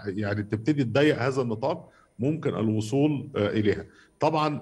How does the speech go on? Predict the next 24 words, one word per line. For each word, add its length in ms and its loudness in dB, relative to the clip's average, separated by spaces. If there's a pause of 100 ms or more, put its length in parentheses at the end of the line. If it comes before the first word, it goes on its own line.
ما 120 -2
نديش 360 -2
ارقام 340 -2
تليفونات، 600 0
ما 80 -2
نحطش 400 -4
ارقام 340 -2
تليفونات، 540 0
ما 60 -6
نحطش 460 -4
اي 160 2
طريقه 340 0
ل-، 120 0 (360)
يعني 280 0
للتواصل، 920 0 (140)
آه، 120 2
تخلينا 640 0
ان 120 0
احنا 240 -6
لو 120 0
قررنا 520 2
نقفل 400 -2
الحساب 460 -2
بتاعنا 380 -2